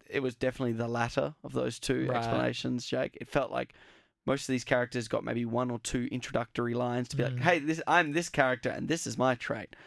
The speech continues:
Speaker 1: Oh, I'm called Tank 'cause I'm big. I'm called Mouse 'cause I'm little." Like,
Speaker 2: And we're all dead. <laughs> We're
Speaker 1: uh,
Speaker 2: the Wiggles.
Speaker 1: we're
Speaker 2: I
Speaker 1: all
Speaker 2: don't know.
Speaker 1: die. We all die
Speaker 2: <laughs>
Speaker 1: within fifteen minutes of the screen time.
Speaker 2: Yeah.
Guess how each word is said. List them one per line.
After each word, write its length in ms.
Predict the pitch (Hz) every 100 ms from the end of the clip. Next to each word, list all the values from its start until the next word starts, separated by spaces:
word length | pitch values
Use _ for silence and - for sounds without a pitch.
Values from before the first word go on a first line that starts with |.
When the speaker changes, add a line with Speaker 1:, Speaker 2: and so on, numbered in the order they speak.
| - - _
Speaker 1:
Oh, 140 | 139 127
I'm 140 | 139
called 260 | 151 143 120
Tank 420 | 139 160 185 - _
'cause 180 | - 127
I'm 160 | 139 143
big. 400 | 185 170 113 - - - - _ _ -
I'm 220 | 120 127
called 240 | 127 143 127
Mouse 420 | 120 127 143 -
'cause 240 | - 151
I'm 220 | 160 165 185
little." 400 | 202 131 113 - - - _
Like, 500 | 135 135 127 - - -
Speaker 2:
And 180 | 139 139
we're 280 | 165 170
all 80 | 185 165 139
dead. 400 | 180 208 160 147 -
<laughs> 40 |
We're 340 | 151 170 214 196
Speaker 1:
uh, 40 |
Speaker 2:
the 100 | 214
Wiggles. 440 | 196 214 143 135
Speaker 1:
we're 100 | 160
Speaker 2:
I 60 | 175
Speaker 1:
all 60 | 170
Speaker 2:
don't 80 | 127
know. 60 |
Speaker 1:
die. 360 | 147 160 147 110
We 140 | - 156
all 80 |
die 260 | 156 135 139
Speaker 2:
<laughs> 0 |
Speaker 1:
within 240 | 131 131
fifteen 480 | - 147 - 135 127
minutes 300 | 127 135 -
of 60 | 117
the 60 |
screen 360 | 117 139 156 202
time. 440 | - 65 52 - - -
Speaker 2:
Yeah. 300 | 143 127